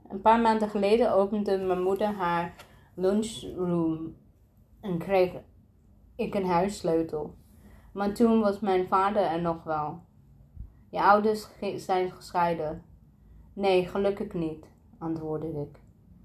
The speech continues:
"Al lijkt het soms wel op. Want mijn vader, ik zie hem alleen maar in de weekend.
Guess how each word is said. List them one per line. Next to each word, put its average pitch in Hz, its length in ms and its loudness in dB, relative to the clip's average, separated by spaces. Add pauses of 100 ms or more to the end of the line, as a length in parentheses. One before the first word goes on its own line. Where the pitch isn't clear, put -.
(680)
"Al 202 200 8
lijkt 214 360 4
het 180 180 -4
soms 170 320 -6
wel 151 280 -4
op. 151 280 -10 (600)
Want 175 180 -2
mijn 180 120 0
vader, 190 600 2
ik 180 140 -8
zie 185 240 0
hem 180 100 -2
alleen 175 280 0
maar - 160 -4
in 175 120 -2
de 165 100 -2
weekend. 165 500 -6